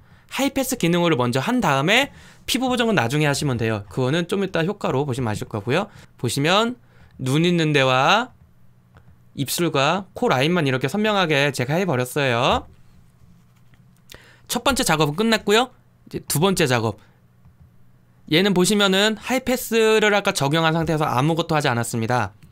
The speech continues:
이번에는 어떻게 하실 거냐면은요, 이미지, 조정,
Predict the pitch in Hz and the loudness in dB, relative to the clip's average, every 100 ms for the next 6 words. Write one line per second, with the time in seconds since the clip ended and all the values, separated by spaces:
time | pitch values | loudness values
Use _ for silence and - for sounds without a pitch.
0 | _ - - - 135 156 151 147 127 131 | _ -20 -20 -6 0 2 2 0 -2 -2
1 | 170 165 147 143 139 127 120 117 123 180 | -2 0 0 0 -2 -2 -2 -2 0 0
2 | 113 - - - - - - - - - | 0 -4 -20 -20 -20 -20 -20 -20 -10 -10
3 | - - - - - _ - - _ _ | -10 -20 -20 -20 -20 _ -20 -20 _ _
4 | _ 135 127 131 135 208 240 247 - - | _ -4 -2 0 0 0 0 -4 -20 -20
5 | _ _ - - _ - - - - - | _ _ -20 -20 _ -20 -20 -20 -20 -20
6 | - - - - 123 131 165 226 | -20 -20 -8 -4 0 2 2 0